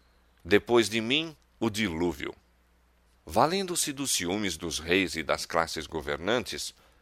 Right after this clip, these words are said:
Roma os influenciara a conservar o povo na escravidão, bem sabendo que o Estado assim se enfraqueceria, tendo por este meio o propósito de firmar em seu cativeiro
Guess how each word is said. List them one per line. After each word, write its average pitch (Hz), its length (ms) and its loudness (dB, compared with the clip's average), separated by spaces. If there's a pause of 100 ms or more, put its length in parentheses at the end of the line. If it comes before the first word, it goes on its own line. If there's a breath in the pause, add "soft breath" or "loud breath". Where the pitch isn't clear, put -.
(200 soft breath)
Roma 175 480 4
os 147 220 0
influenciara 131 800 4
a 117 40 0
conservar 110 600 2
o 95 80 0
povo 104 340 2
na 98 80 0
escravidão, 90 840 0 (300 soft breath)
bem 147 240 0
sabendo 131 600 0
que - 140 -8
o 90 60 -2
Estado 104 440 2
assim 104 260 -2
se - 160 -4
enfraqueceria, 95 920 -2 (380 soft breath)
tendo 135 260 0
por 123 220 2
este 123 320 0
meio 117 520 0
o 113 80 -4
propósito 101 800 2
de 95 140 -8
firmar 104 520 4
em 92 100 -6
seu 92 200 -2
cativeiro 92 600 -2